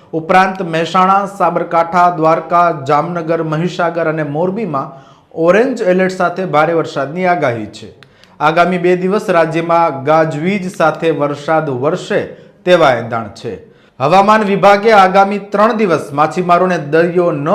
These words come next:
ખેડવા સૂચના આપી છે. ડીપ ડિપ્રેશનના કારણે રાજ્યમાં વરસાદી માહોલ રહેશે. તમારા ગામમાં કેવો વરસાદી માહોલ છે તે કોમેન્ટ બોક્સમાં જરૂરથી જણાવશો. આવી જ મોન્સૂન અપડેટ્સ માટે જોતા રહો સ્વરાજ.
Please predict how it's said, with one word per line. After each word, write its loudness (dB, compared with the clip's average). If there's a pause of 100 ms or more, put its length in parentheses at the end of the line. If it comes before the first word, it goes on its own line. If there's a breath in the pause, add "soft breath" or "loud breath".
(140)
ખેડવા 2
સૂચના -4
આપી -4
છે. -4 (540 loud breath)
ડીપ -4
ડિપ્રેશનના 0
કારણે 0
રાજ્યમાં 0
વરસાદી -2
માહોલ -4 (360 loud breath)
રહેશે. -4 (560 soft breath)
તમારા 6
ગામમાં 2
કેવો 6
વરસાદી 0
માહોલ 2
છે -4
તે -2
કોમેન્ટ -2
બોક્સમાં -2
જરૂરથી 0
જણાવશો. -2 (360 loud breath)
આવી 2
જ -8
મોન્સૂન -2
અપડેટ્સ -2
માટે -2
જોતા 0
રહો -2
સ્વરાજ. -4